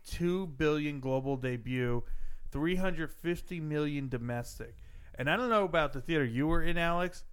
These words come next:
I don't think they were showing anything other than Endgame. And there were so many fucking showings. Like,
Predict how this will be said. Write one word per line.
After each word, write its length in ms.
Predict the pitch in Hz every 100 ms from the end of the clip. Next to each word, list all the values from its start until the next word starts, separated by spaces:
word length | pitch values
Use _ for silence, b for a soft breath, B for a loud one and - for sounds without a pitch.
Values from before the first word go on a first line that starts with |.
| - -
I 140 | 151 214
don't 260 | 233 139
think 220 | - 160
they 140 | 160 185
were 100 | 214
showing 540 | 151 - 240 180 131
anything 480 | 127 117 - 123 117
other 260 | 120 120 120
than 200 | 120 120
Endgame. 640 | 117 117 123 127 135 160 151 _ _ -
And 180 | 139
there 120 | 143 151
were 160 | 135
so 480 | 123 - - 165 196
many 380 | 180 151 151 160 -
fucking 340 | 156 - 160 135
showings. 800 | - 127 123 139 170 175 - - - - - - -
Like, 380 | 139 127 120